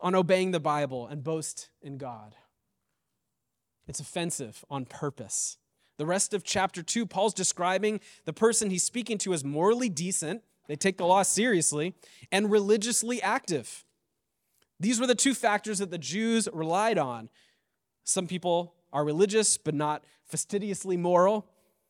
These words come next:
Some people are scrupulously moral, but not religiously active. The Jews were both, and neither made them righteous. Let us,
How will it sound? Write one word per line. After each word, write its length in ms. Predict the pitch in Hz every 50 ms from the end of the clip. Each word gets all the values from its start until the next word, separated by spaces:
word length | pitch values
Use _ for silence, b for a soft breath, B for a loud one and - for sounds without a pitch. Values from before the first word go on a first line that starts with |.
| _ _ _
Some 180 | - - 202
people 300 | 170 - 202 196 180 196
are 180 | 185 156 151 143
scrupulously 680 | 143 - - - - 220 247 214 254 226 208 - - 208
moral, 340 | 175 170 165 160 160 190 214
but 160 | 180 170 156
not 300 | 156 160 156 165 156 156
religiously 680 | 151 156 151 165 190 175 190 185 - - 165 160 160 -
active. 580 | 151 143 135 131 - - 151 170 196 - - _ _ _ _ _ _
The 80 | - 156
Jews 240 | 131 160 156 139 143
were 80 | 135
both, 520 | 120 117 160 170 135 - - - - - _ _ _ _ _ _ _ _ _ _ _ _ _ _ _ _ _ _ _ _ _ _
and 160 | - 147 147
neither 540 | 170 208 247 254 190 175 143 135 139 143 - _ _
made 280 | 135 147 147 139 131
them 280 | 123 127 120 120 120 117 - _ _ _ -
righteous. 640 | 135 127 123 - - - - - - - - - _ _ _ _ _ _ _ _ _ _ _ _ _ _ _ _ _ _ _ _ _ _ _ _ _ _ _ _ _ _ b b b b -
Let 200 | 123 143 165 185
us, 200 | 185 175 -